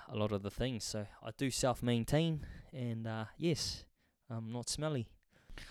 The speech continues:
I'm of Māori heritage and of Scottish heritage at that. Uh, my Māori side, I am Ngāti Porou,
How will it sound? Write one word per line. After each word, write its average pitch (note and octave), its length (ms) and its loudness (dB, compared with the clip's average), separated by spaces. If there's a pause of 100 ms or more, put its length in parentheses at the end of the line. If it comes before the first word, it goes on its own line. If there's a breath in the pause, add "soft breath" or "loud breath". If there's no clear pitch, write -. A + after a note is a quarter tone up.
(100)
I'm D3 80 4
of D#3 120 10
Māori F#3 300 12
heritage A3 880 12 (240)
and C#3 220 10
of C#3 180 10
Scottish D#3+ 420 6
heritage C3+ 460 4
at A#2 160 0
that. C3 220 6 (540 loud breath)
Uh, B2 160 10
my B2 120 10
Māori D#3 280 10
side, D#3 320 8
I B2+ 160 6
am B2 120 4
Ngāti C3+ 300 4
Porou, C#3 500 8